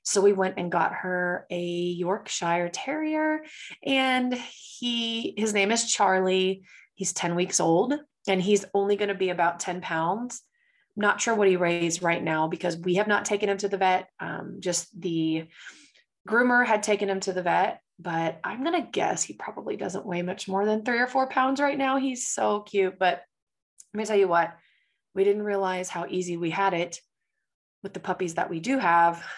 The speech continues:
<laughs> We did not realize how easygoing they were until we got this one. This one is not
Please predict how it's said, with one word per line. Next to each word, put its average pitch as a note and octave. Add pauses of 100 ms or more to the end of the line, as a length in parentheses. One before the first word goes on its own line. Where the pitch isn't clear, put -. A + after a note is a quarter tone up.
(200)
<laughs> C4+ (680)
We A#3+
did B3+
not B3+
realize G#3
how F#3+
easygoing F3+
they E3
were E3+
until G3
we F3+
got F3
this F3
one. G#3+
This F#3+
one G3
is F#3
not E3+